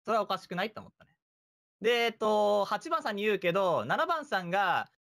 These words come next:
にし-、えっと、一周目の最後の位置で八番さんに対して触れていて、これ九番にも言うけど、もうひ-、えっと、もっとグレーに触れてほしかったって言うけど、八番さんがその、あなたみ-、あなたのその動きがなければ、七番さんはもっと触れられたんじゃないですか？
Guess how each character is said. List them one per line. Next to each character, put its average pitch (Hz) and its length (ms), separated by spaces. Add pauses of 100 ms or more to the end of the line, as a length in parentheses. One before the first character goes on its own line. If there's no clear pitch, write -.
(220)
に 170 120
し-、 - 160
え 165 60
っ 160 60
と、 156 120
一 156 60
周 233 160
目 254 80
の 214 80
最 254 160
後 226 80
の 180 100
位 180 40
置 165 160
で 180 140
八 170 260
番 240 140
さ 202 120
ん 170 60
に 160 100
対 175 160
し - 40
て - 60
触 143 140
れ 165 80
て 170 140
い 165 100
て、 190 260
こ 202 80
れ 202 60
九 285 140
番 185 100
に 127 60
も 117 180
言 120 80
う 107 40
け 110 60
ど、 107 460
も 214 180
う - 40
ひ-、 - 160
え 147 80
っ - 20
と、 120 580 (360)
も 196 80
っ 214 40
と 170 80
グ 156 80
レ 214 60
ー - 20
に 180 40
触 165 80
れ 185 80
て 202 40
ほ 190 60
し - 60
か 175 60
っ 156 40
た 143 60
っ - 40
て - 80
言 139 40
う - 20
け 123 80
ど、 113 200
八 214 280
番 330 140
さ 233 100
ん - 40
が 180 60
そ 214 120
の、 220 140
あ 196 60
な 285 140
た 294 120
み-、 285 100 (120)
あ 208 80
な 294 120
た 294 100
の 233 80
そ 226 80
の 226 100
動 220 220
き 277 100
が 262 100
な 208 140
け 269 120
れ 220 100
ば、 190 100
七 180 180
番 202 120
さ 143 60
ん - 20
は 120 40
も 147 60
っ - 20
と - 60
触 135 100
れ 127 60
ら 131 80
れ 131 60
た 135 80
ん 117 40
じ 101 40
ゃ 107 40
な 101 60
い 87 40
で - 20
す - 60
か？ - 120